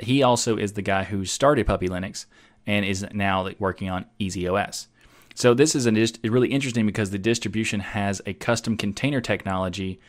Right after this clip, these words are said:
called Easy Containers, which can run applications or even entire desktop environments inside of a container, which is very interesting.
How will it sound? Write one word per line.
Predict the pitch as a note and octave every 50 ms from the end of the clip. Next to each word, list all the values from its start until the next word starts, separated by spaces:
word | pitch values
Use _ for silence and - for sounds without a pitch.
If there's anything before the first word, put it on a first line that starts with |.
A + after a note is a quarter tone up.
| - _ _
called | - - A#2 G#2+ G2 G2 F#2 - -
Easy | A2+ G#2+ G2 G2+ F#2
Containers, | - G2+ F#2+ - - A2 G#2+ F#2 - - - - - - _ - _ - - - - - - _ _
which | C3 D3+ D3+ -
can | - D3+
run | C3+ B2 A2+ G#2 -
applications | G2 G2 F#2 - F#2 - - A2+ B2 - D3+ D#3 D#3+ - - - _ _
or | - G2+ G2 -
even | - B2+ C3+ A#2+ A2+ G#2 G2+ G2+ - -
entire | A2 G#2 G2+ - - G#2 G2 F#2+ F#2
desktop | F2 F2 G2+ G2+ - - - A2+ G2+
environments | F#2+ F2+ F2 F#2 F#2 F#2 F#2 F#2 F2+ F2 - - _
inside | G#2 G#2 G#2 G2+ - - F#2 F2+
of | F2 E2+
a | F#2
container, | - - F2+ - G#2+ G#2 G2 - - - _ _ _ _ _ _ _ _ _
which | - - - -
is | G#2 G2+ - - _ -
very | G2 F2 F2 G2+ A2+ A#2+ A#2+ A2 G#2
interesting. | - F#2 F#2 F2 G2 G2+ - - - - -